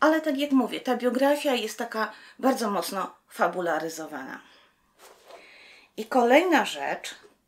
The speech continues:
to dramat. Tak, nie,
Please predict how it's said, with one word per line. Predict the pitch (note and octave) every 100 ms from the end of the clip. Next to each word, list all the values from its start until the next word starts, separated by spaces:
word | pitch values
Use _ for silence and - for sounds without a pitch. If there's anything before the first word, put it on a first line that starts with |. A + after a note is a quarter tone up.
| -
to | B3+ D#4 F#4 - - - _ _ _ _ - -
dramat. | G3+ B3+ G#4+ A3 F3 D#3 - - - _ _ - - - _ -
Tak, | - C4
nie, | C4+ D4+ D#4+